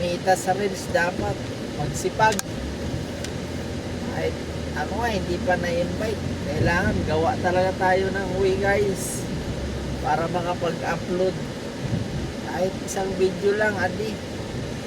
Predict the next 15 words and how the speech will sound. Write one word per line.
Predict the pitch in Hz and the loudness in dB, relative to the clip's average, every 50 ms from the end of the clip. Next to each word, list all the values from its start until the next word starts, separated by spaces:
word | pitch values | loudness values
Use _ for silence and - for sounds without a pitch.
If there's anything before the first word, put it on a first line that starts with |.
| - - - - | -6 -6 -6 -4
Isang | - 160 - - 190 202 202 202 202 208 | -4 -4 -2 0 0 0 0 0 0 2
reels, | 233 247 254 262 269 269 240 - - | 6 8 8 8 8 6 2 -2 -2
isang | 214 - - - 202 196 190 196 | -2 -2 -2 0 0 0 0 4
long | 190 185 185 196 202 196 - - | 6 6 6 6 4 0 -2 0
form | 202 190 196 190 190 185 180 | 0 2 2 0 0 0 0
video, | 196 196 180 - - 247 262 269 | 0 0 0 0 6 8 8 8
okay | 254 202 185 196 202 - - - 240 | 8 6 2 0 0 -2 -4 -2 -2
na | 240 220 | -2 -2
siguro | - - - 233 240 233 240 247 494 494 | -2 -4 0 2 4 4 4 4 4 4
yun. | 523 349 359 - - - - - - - - - - - - - - - - - - - - - - - - - - - - - - 165 | 4 2 0 -2 -4 -4 -4 -4 -4 -4 -4 -6 -6 -6 -6 -6 -4 -4 -6 -6 -4 -4 -4 -4 -4 -4 -4 -4 -4 -4 -4 -2 -2 0
Para | 170 180 185 190 190 185 - - - - - - | 2 2 4 4 4 2 0 0 -2 -2 -2 0
makadagdag | - - 180 180 180 190 185 190 196 - 202 190 190 190 | 0 0 0 2 4 4 2 2 2 0 0 0 0 0
ng | 202 202 202 - | -2 -2 -2 -2
makadagdag | 196 185 190 190 185 185 190 185 185 185 180 196 190 185 | -4 -2 0 0 2 4 4 2 2 2 2 2 2 2
sa | 180 - - 208 202 190 | 0 -2 0 2 2 2